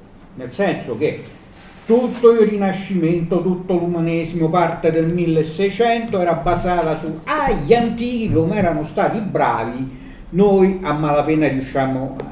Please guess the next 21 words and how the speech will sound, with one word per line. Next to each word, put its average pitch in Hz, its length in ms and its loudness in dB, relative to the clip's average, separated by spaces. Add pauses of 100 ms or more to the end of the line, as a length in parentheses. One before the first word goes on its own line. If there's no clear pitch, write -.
(220)
a 143 120 0
lucidargli 131 720 -2
le 113 100 -4
scarpe, - 640 -8 (260)
no? 151 360 -6 (100)
Questa 170 420 4
era 120 260 -4
un 110 140 -10
po' 120 140 -2
l'idea, 104 400 -8 (760)
naturalmente 131 800 0
parlando 113 680 -4
un 110 140 -6
po' 113 720 -2
velocemente. 117 880 -4 (460)
Nel 214 240 4
millesettecento 226 1400 2
comincia 220 580 4
l'idea 190 360 2
del 170 180 2
progresso, 127 960 -2